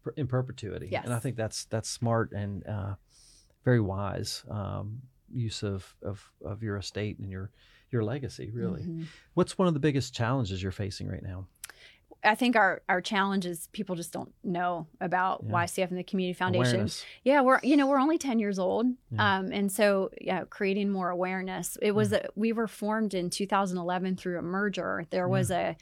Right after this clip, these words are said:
Speaker 2: the Community Foundation for North Central West Virginia,
Speaker 1: Mm-hmm.
Speaker 2: and that mostly helped Marion and Harrison counties.
Speaker 1: Yeah.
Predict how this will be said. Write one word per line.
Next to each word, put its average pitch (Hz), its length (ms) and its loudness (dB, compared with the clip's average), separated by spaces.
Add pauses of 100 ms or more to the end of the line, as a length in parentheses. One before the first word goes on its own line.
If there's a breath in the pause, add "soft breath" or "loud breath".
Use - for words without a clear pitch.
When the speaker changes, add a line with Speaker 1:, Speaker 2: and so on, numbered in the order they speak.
(200 loud breath)
Speaker 2:
the 190 80 -2
Community 208 380 2
Foundation 185 500 -2
for 170 160 -6
North 175 260 -6
Central 190 320 -6
West 294 220 -4
Virginia, 269 380 2 (160)
Speaker 1:
Mm-hmm. - 80 0
Speaker 2:
and 180 160 0
that 202 180 0 (180)
mostly 196 440 0
helped 175 360 -4
Marion 180 440 -2
and 160 120 -6
Harrison 202 520 -4
counties. 269 560 -2
Speaker 1:
Yeah. 120 100 -2